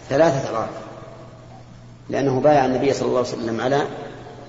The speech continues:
النصف لكل مسلم. وإذا قرنت هذا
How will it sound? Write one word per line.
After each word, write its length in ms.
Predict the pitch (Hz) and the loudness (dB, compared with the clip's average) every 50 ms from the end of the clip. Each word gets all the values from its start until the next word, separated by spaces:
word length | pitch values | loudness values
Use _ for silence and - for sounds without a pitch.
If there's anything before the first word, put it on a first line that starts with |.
| - - - - - - 127 | -18 -20 -20 -18 -14 -6 -2
النصف 520 | 123 131 131 143 170 170 - - - 143 | 0 2 2 2 2 2 0 -6 -6 -6
لكل 380 | 135 127 - 156 143 139 127 127 | -4 -2 0 2 2 4 4 4
مسلم. 420 | 131 135 131 - - 107 110 101 - - - - - - - - - - - - - - - - - - - - - - - - - - - - - | 2 2 0 -2 -4 -4 -4 -4 -4 -10 -14 -14 -16 -16 -18 -18 -20 -20 -20 -20 -20 -20 -20 -20 -20 -20 -20 -20 -20 -20 -20 -20 -20 -20 -16 -6 -2
وإذا 300 | 110 120 143 147 151 147 | 2 6 6 8 8 6
قرنت 380 | 147 151 160 165 165 151 143 139 131 - - - - - 123 | 6 4 4 4 4 4 4 2 0 -2 -2 -6 -8 -4 -2
هذا 380 | 135 139 135 131 135 117 107 | 0 0 2 0 0 -2 -4